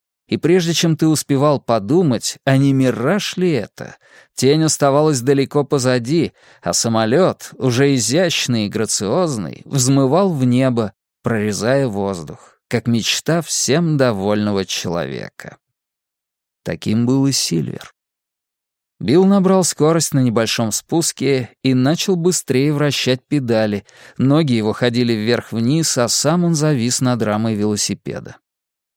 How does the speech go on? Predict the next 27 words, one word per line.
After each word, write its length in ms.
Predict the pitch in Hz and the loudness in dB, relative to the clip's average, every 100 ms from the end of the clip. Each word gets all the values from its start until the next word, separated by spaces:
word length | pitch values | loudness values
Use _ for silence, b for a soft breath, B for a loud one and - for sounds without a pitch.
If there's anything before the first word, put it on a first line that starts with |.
| _ | _
Билл 320 | 90 139 143 - | 0 2 2 0
очень 480 | 156 180 - 190 180 | -2 -2 -2 0 2
быстро 420 | 170 135 - - - | 2 0 -4 -12 -6
понял, 380 | 139 156 107 - _ _ | -2 0 -2 -8 _ _
хватило 520 | - 117 113 127 127 | -2 0 2 2 2
пары 320 | - 127 131 | 2 2 2
ударов 500 | 147 151 127 - - | 0 0 0 -2 -4
рамы 320 | 110 123 131 | 0 2 0
по 160 | 110 113 | 0 -2
самому 460 | - 151 151 143 139 | 0 0 2 2 2
уязвимому 680 | 139 120 113 139 127 123 | 2 0 0 0 2 0
для 160 | 120 123 | 2 0
мальчишки 540 | 120 113 - 127 - | 0 -2 -4 -4 -2
месту, 500 | 135 123 - - - B B B B B B | -2 -2 -4 -10 -12 B B B B B B
что 280 | - - 220 | -12 -4 -2
перед 300 | 190 208 185 | 2 0 2
тем, 200 | - 208 | 0 0
как 200 | 190 165 | 0 0
усаживаться 580 | 165 - 165 160 151 147 | 0 2 2 2 0 0
на 160 | 143 | 0
Сильвера, 600 | 135 - 165 175 175 170 151 | 0 0 0 2 2 2 0
трусы 600 | - 127 120 - - 165 | 0 2 0 0 0 2
нужно 440 | 170 156 147 156 | 2 2 2 -2
подтягивать 760 | - 147 - 120 117 123 131 - | -2 -4 -4 -2 0 0 -2 -2
как 240 | 139 135 | -4 -2
можно 440 | 110 104 98 123 113 | -2 -2 -2 -2 -2
выше. 480 | 87 67 - - | -4 -8 -10 -12